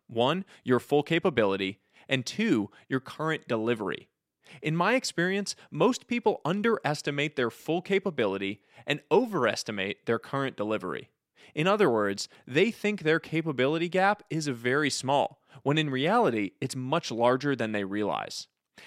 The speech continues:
Having mentors, coaches, friends, and family members who help you see the truth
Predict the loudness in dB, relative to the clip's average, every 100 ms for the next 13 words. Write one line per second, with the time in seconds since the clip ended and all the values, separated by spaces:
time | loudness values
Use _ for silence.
0 | -10 0 2 2 -2 0 0 0 0 0
1 | -2 -4 -4 -2 0 0 -2 -4 -2 -2
2 | -2 -4 -2 0 0 -2 -4 -4 -4 -6
3 | -8 -14 -6 -4 -2 0 0 0 -6 -4
4 | -4 -4 -2 -2 -4 -6 0 0 0